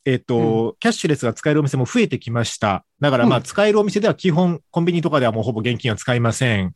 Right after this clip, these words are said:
Speaker 2: うんうん。
Speaker 1: えー、ペイペイなりなんなり使います。
Speaker 2: うん。
Speaker 1: で、その、たまに出てくる現金しか使えないシチュエーション、まあね、
Speaker 2: うんうん。
Speaker 1: 頻度として一番高いのコインパーキングなんですけど。
Speaker 2: あーね。ありますね。
Speaker 1: うん。コインパーキングはね、
Speaker 2: うん。
Speaker 1: 使えないとこ多いんですよ。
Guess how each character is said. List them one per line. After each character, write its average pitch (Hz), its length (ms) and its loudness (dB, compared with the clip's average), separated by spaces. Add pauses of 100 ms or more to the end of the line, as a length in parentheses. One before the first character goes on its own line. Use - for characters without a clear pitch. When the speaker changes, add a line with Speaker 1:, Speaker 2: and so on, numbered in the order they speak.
(240)
Speaker 2:
う 220 60 2
ん - 20 2
う 185 40 2
ん。 131 380 -2
Speaker 1:
え 113 100 0
ー、 - 40 -4
ペ 120 140 0
イ - 40 0
ペ 123 120 0
イ 110 40 2
な 104 80 0
り 101 100 0
な 110 100 2
ん 107 40 0
な 101 60 0
り 95 80 0
使 123 200 0
い 117 80 2
ま 120 140 0
す。 160 420 0 (440)
Speaker 2:
う 175 60 -4
ん。 139 100 -6
Speaker 1:
で、 180 260 2
そ - 140 -4
の、 139 140 2 (140)
た 233 120 -2
ま 277 120 2
に 294 140 2
出 277 80 4
て 247 140 0
く 180 140 -2
る 202 80 4
現 175 240 2
金 240 200 -6
し - 80 -4
か 127 100 0
使 165 220 0
え 175 80 2
な 160 100 4
い 147 60 2
シ - 60 -6
チ 147 80 0
ュ - 20 4
エ 135 40 4
ー - 20 0
シ 151 80 -4
ョ - 20 -4
ン、 139 40 -4
ま 160 60 2
あ - 20 0
ね、 135 240 0 (180)
Speaker 2:
う 220 40 2
ん - 20 4
う - 20 4
ん。 - 20 4
Speaker 1:
頻 165 220 0
度 - 60 2
と 143 100 0
し - 40 -2
て 135 60 0
一 120 140 -2
番 170 160 0
高 160 160 0
い 139 60 2
の 110 80 -4
コ 160 100 -2
イ 208 40 0
ン 196 60 -6
パ 190 100 0
ー 175 40 0
キ 135 100 -6
ン 104 60 -6
グ 98 60 -8
な 90 80 -8
ん - 20 -6
で 85 60 -12
す - 40 -20
け 95 120 -4
ど。 92 160 -2 (840)
Speaker 2:
あ 269 300 6
ー - 20 0
ね。 285 280 2 (220)
あ 214 80 4
り 240 80 4
ま 240 120 4
す - 80 0
ね。 202 80 4
Speaker 1:
う 110 160 0
ん。 101 60 -8
コ - 120 -2
イ 247 60 2
ン 226 40 -2
パ 254 100 0
ー 254 60 2
キ 175 100 2
ン - 20 6
グ 151 80 4
は 139 40 2
ね、 127 60 2
Speaker 2:
う - 20 -2
ん。 - 20 -2
Speaker 1:
使 - 140 -2
え 143 40 4
な 139 80 4
い - 20 -2
と 110 80 -2
こ 101 180 0
多 107 120 2
い 101 180 0
ん 95 40 -2
で 90 60 -8
す - 120 -8
よ。 85 100 -6